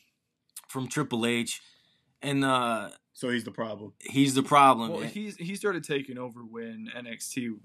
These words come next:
Speaker 3: they were losing
Speaker 2: Was
Speaker 3: in the
Speaker 2: thriving.
Speaker 3: rating. They were losing in the rating war to, uh,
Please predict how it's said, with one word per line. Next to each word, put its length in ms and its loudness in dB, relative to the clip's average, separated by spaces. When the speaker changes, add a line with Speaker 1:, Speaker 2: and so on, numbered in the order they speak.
Speaker 3:
they 140 -4
were 140 -4
losing 300 -2
Speaker 2:
Was 120 2
Speaker 3:
in 20 -6
the 40 -6
Speaker 2:
thriving. 360 8
Speaker 3:
rating. 220 -4
They 160 4
were 160 2
losing 320 2
in 80 -4
the 80 -8
rating 380 -4
war 240 -12
to, 360 -14
uh, 120 -20